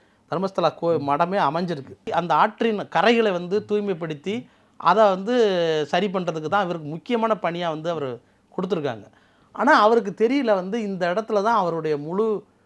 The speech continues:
கடந்த பல ஆண்டுகளாக பலருடைய உயிரற்ற சடலங்களை வந்து புதைச்சுக்கு, புதைக்க போறோம் அப்படிங்கிற விஷயம் அவருக்கு அப்போ அவருக்கு தெரியல. இப்போ அவரை கூப்பிட்டு உட்காந்து பேசி இது இப்படிலாம் நடக்கும் அப்படின்னா அவருக்கு ரொம்ப அதிர்ச்சியா போயிடுச்சு. "நீங்க இப்படி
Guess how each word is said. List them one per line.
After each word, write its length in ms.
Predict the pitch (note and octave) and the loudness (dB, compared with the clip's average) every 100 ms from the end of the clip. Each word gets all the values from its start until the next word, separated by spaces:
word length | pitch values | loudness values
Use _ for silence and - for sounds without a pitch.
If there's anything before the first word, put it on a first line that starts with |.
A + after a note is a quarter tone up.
| _ _ | _ _
கடந்த 340 | - F3+ F3+ D#3+ D3 C#3 C3 B2 | -2 0 0 2 2 0 -4 -4
பல 160 | - E3+ | 2 6
ஆண்டுகளாக 640 | F#3+ G3 A3 G#3+ F#3 E3+ G#3 | 6 4 2 2 2 0 -4
பலருடைய 1040 | - D#3+ G3+ A3 G3+ G3 F#3 F3 D#3 C#3 _ _ _ _ _ _ | -2 0 4 4 4 2 -2 -2 -2 -4 _ _ _ _ _ _
உயிரற்ற 580 | C#3+ F#3 A#3+ A3 - G#3+ - | -4 2 4 4 2 -4 0
சடலங்களை 520 | F3 A#3 B3 G#3 F3 | 0 2 0 -2 -4
வந்து 480 | D3+ D#3 E3+ A#3 - _ _ _ - | -6 -8 -8 -8 -10 _ _ _ -4
புதைச்சுக்கு, 500 | G#3 B3+ B3+ G3+ D#3+ | -2 -2 -4 -8 -8
புதைக்க 300 | F#3+ B3 B3 | 0 0 0
போறோம் 360 | G3 G3+ G#3+ | 0 2 2
அப்படிங்கிற 280 | E3 F#3 F3 | 0 -2 -4
விஷயம் 280 | E3 E3 A#3 | -6 -4 -2
அவருக்கு 220 | F#3 D#3 | -2 -4
அப்போ 180 | C3+ D3 | -8 -6
அவருக்கு 300 | C3+ A#2+ - | -10 -10 -10
தெரியல. 240 | E3+ F3+ G#2+ - _ | -8 -8 -10 -18 _
இப்போ 300 | F#3+ F#3+ C4 | -6 4 6
அவரை 260 | A3 F#3+ F#3 | 8 6 2
கூப்பிட்டு 420 | A#3+ A3 A3 F#3+ | -4 -4 -4 -2
உட்காந்து 180 | G3+ G3+ | -2 -2
பேசி 460 | - G3 F#3+ A3+ | -2 -2 -2 -4
இது 180 | A3+ F3 | -4 -4
இப்படிலாம் 200 | D#3+ F3+ | -2 -2
நடக்கும் 460 | G3+ E3+ F#3 G3+ E3 | 0 0 -2 -4 -6
அப்படின்னா 160 | F3+ | -2
அவருக்கு 380 | A3 F#3 G#3 F#3 | 0 0 -2 -6
ரொம்ப 580 | E3 F3 G#3+ F#3+ D3+ B2+ - _ _ - | -8 -2 2 2 2 -2 -10 _ _ -6
அதிர்ச்சியா 460 | D3+ F#3 A3+ A3+ F3 | -2 -2 -2 0 0
போயிடுச்சு. 320 | C#3+ B2+ - - | 0 -6 -8 -6
"நீங்க 340 | G3 F#3+ F3 | -2 0 0
இப்படி 320 | E3+ E3 F#3 | -4 -4 -4